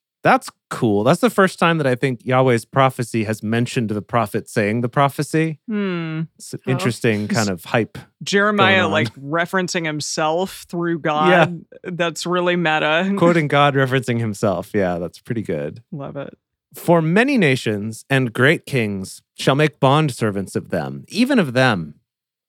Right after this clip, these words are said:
Speaker 1: And I will recompense them according to their deeds and according to the work of their hands. For thus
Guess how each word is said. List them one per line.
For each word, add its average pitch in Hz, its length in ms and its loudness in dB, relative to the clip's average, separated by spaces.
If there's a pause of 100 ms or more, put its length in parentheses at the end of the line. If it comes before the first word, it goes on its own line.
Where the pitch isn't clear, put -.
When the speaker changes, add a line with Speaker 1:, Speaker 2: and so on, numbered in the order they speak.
(220)
Speaker 1:
And 143 160 2
I 165 160 6
will 185 280 4
recompense 185 640 0
them 156 300 2
according 143 500 0
to 180 100 -2
their 185 160 6
deeds 156 520 0 (280)
and 123 140 0
according 131 460 2
to 143 80 0
the 139 120 4
work 143 240 4
of 127 120 -2
their 127 140 4
hands. 92 600 -2 (420)
For 123 200 0
thus 120 500 0